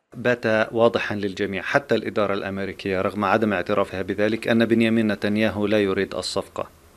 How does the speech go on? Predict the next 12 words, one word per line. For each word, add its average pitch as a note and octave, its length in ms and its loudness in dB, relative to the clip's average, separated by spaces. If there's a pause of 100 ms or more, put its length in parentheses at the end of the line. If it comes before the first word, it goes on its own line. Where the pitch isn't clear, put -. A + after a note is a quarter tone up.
(120)
آه، G#2 140 -2
تحقيقات A2 580 0
صحفية A2 500 -2
إسرائيلية G#2+ 500 -2
كشفت A2 540 0 (140)
الطريقة A2+ 560 2
التي G#2+ 360 0
أحبط G#2 360 -2
بنيامين G2+ 440 -2
نتنياهو G2 580 -2
بشكل G2 540 -4 (480)
متتابع A2+ 800 4